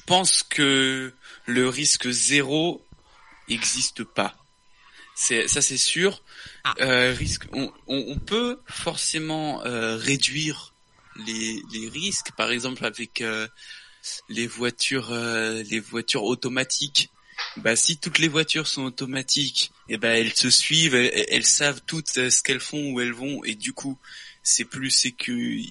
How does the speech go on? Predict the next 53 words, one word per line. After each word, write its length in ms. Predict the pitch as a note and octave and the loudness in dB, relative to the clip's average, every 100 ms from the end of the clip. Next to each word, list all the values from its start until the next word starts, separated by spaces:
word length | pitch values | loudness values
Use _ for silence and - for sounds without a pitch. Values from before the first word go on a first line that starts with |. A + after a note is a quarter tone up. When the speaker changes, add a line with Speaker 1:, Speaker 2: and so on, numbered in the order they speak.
| - | -10
Speaker 1:
enfin, 260 | A2 A2 A2 | -8 -6 -2
il 60 | |
y 40 | A2 | -2
a 40 | |
plus 160 | - B2 | -4 0
de 40 | |
sé-, 120 | - | 0
il 240 | A#2+ G#2 G#2+ | 0 -4 -4
y 60 | |
a 40 | A#2 | -8
plus 400 | - F#3+ E3+ - | -4 -2 -2 -4
de 140 | B2+ | -4
sécurité. 720 | A#2+ B2 - G#2+ G#2+ - F#3+ - - - - _ - | -4 -8 -12 -16 -16 -14 -14 -16 -20 -20 -20 _ -6
Mais 320 | B2 E3+ D3+ | -2 -2 -2
par 300 | - A#2+ - | -2 -4 -2
contre, 520 | C3+ B2+ - - - - | -2 -2 -4 -14 -12 -6
euh, 420 | G#2 G#2+ G#2 G#2 | -2 -2 -2 -4
forcément, 920 | G2+ - - - B2 B2 D3+ F3 F#3 - _ _ _ _ _ _ _ _ _ - | -4 -4 0 0 0 -6 -10 -12 -14 -20 _ _ _ _ _ _ _ _ _ -14
il 80 | A#2+ | -8
y 20 | |
a, 80 | A#2 A2 A2 A2 A2 G#2 _ _ - _ _ _ - - | -8 -10 -16 -16 -18 -20 _ _ -20 _ _ _ -16 -6
il 40 | |
y 40 | A2 | -4
a, 40 | |
il 100 | D#2+ | -4
y 40 | |
a, 40 | A2 | -2
bah, 160 | A2+ | 0
il 60 | A#2 | 2
y 60 | A#2 | 2
a, 80 | |
il 60 | - | 0
y 40 | |
a 40 | B2 | -4
plus 200 | - C3+ | -2 -4
de 60 | |
problèmes. 240 | A#2+ C#3 C#3+ | 0 -2 -2
C'est-à-dire 440 | - B2 C3 B2+ | -2 0 0 -2
que 200 | A#2+ A#2 | -4 -2
s'il 240 | A2 - A#2 | 0 0 -2
y 60 | |
a 40 | A2+ | -4
plus 200 | - A#2+ | -4 -8
Internet, 600 | A2+ B2 B2+ C#3 C#3 A#2 | -4 -6 -4 -6 -6 -8
euh, 220 | A#2 A2+ - | -8 -8 -8
qu'est-ce 220 | B2 - | -4 -2
qu'elles 160 | A#2 A2+ | -2 -6
font 160 | C3 | -8
les 140 | A#2+ A2+ | -8 -8
voitures ? 560 | A#2+ - - C#3+ C#3 | -8 -8 -8 -8 -10
Enfin 240 | A#2+ - A2+ | -12 -18 -8
bref, 340 | A#2+ A#2 - - - - - - _ _ _ - - | -6 -6 -12 -20 -20 -20 -20 -20 _ _ _ -20 -12
je, 160 | C3+ | -4